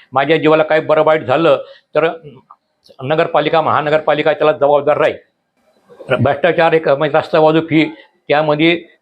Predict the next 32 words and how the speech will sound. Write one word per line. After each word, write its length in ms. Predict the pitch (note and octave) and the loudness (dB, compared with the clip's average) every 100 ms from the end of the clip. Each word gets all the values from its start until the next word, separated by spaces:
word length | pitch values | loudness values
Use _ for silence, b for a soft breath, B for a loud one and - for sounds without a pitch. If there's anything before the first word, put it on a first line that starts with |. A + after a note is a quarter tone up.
| - | -4
या 200 | B2 E3 | -2 -2
सर्व, 180 | D3+ - | -4 -2
सर्व 260 | C#3+ D#3 | 0 2
कर्म-, 200 | D#3+ D3+ | 2 -2
कर्मचाऱ्यांनी 640 | D#3+ C#3+ D#3 D3 D3+ D#3 D3 | -2 -2 0 0 0 0 -4
एकतीस 280 | D3 D#3+ D#3 | -4 -4 -2
लाख 120 | D#3 | -2
दोन 240 | C#3+ D3+ | 0 -2
हजार 220 | C3 A#2+ D#3 B B _ | 0 0 -2 B B _
पाचशे 280 | - C#3 D#3+ | -6 -2 0
रुपयाचा 440 | D#3 D#3 D3+ - - - _ _ | 2 2 2 0 0 -4 _ _
भ्रष्टाचार 520 | A#2+ B2 - C#3+ D3+ | -6 -4 0 0 0
केलेला 340 | D3 C#3+ C#3 A#2+ | 0 0 2 0
आहे. 80 | G#2+ B B | -2 B B
प्रकरण 340 | - C#3+ D#3 D3+ | -8 -2 -2 -2
क्रमांक 340 | D#3 D3+ D3 | -4 -4 -2
दोन, 400 | D3+ C3+ D#3+ C#3 A#2 b b | -2 0 0 0 -4 b b
नगरपालिकेने 840 | B2+ D3 D#3+ D3 D3 D3+ D#3+ C#3 | -6 -4 -2 -2 -2 -2 -8 -6
ज्या 180 | C3+ D#3 | 0 0
मोकळ्या 360 | D3 D3 D3+ D3+ | 0 0 2 2
जागा 280 | C#3+ D3 | 2 2
दिलेल्या 480 | D3+ C3+ C#3+ D3+ D3+ C3+ | -2 -2 0 2 2 2
आहेत 200 | D3 C3+ B B B | 2 0 B B B
त्याच्या 220 | C3+ D#3 | -4 -2
नोंदी 600 | D#3 D3+ D#3 D3+ D#3+ - b b | 0 -2 -2 0 0 -2 b b
शासन 480 | _ _ C3+ C3 D3+ | _ _ -4 -2 -2
रजिस्टरला 300 | D3+ D3 D3+ | -2 0 -2
श्री 160 | C#3+ D3+ | 0 -2
मान 280 | D3+ C#3 D3+ | 0 0 -2
यांनी 280 | D3 D#3 | -2 -4
घेतलेल्या 440 | C3+ A2 C#3 C#3+ D3+ | -2 -2 0 0 0
नाहीये. 340 | D3+ D3+ B2+ | 0 -2 -2